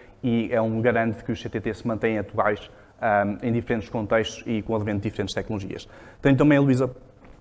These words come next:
Magalhães. Luísa, bem-vinda. Ah, a Luísa faz parte e é diretora executiva da Associação Smart Waste de Portugal. Ah, é uma associação que, se calhar, para a maioria dos consumidores é um pouco mais invisível, no sentido que não tem uma presença tão forte,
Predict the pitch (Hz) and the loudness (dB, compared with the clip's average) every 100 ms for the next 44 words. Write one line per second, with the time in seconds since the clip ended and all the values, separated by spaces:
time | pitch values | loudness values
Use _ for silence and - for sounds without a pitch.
0 | - - 131 110 113 127 110 107 113 107 | -12 -2 2 4 4 4 4 4 2 2
1 | 104 127 - - - - 131 117 117 127 | 0 -2 -6 -20 -20 -4 4 6 6 4
2 | 131 143 135 143 - 139 123 - 135 123 | 4 4 4 4 6 6 6 4 2 4
3 | 117 120 123 117 - 120 110 110 110 113 | 4 4 2 0 0 0 4 4 4 -2
4 | 117 110 123 104 - 107 - - 110 110 | -4 -2 0 0 2 0 0 -10 -4 2
5 | 104 - - - - - - 120 117 113 | 4 2 -6 -20 -20 -20 0 4 6 4
6 | 127 120 135 - 127 113 139 131 - 131 | 2 4 4 4 -2 0 2 0 0 -2
7 | 127 - 131 127 131 123 120 120 - 117 | -2 2 4 4 2 0 0 -2 -4 -8
8 | - 113 117 113 - 113 107 120 - 117 | -4 0 0 0 -6 -6 -4 -4 0 0
9 | 117 113 113 139 143 123 - 117 117 104 | 0 -2 -2 0 0 -2 -4 -4 -4 -4
10 | 113 107 117 110 104 110 104 110 101 110 | -6 -2 -2 -2 -4 -8 -6 -6 0 2
11 | 104 | 2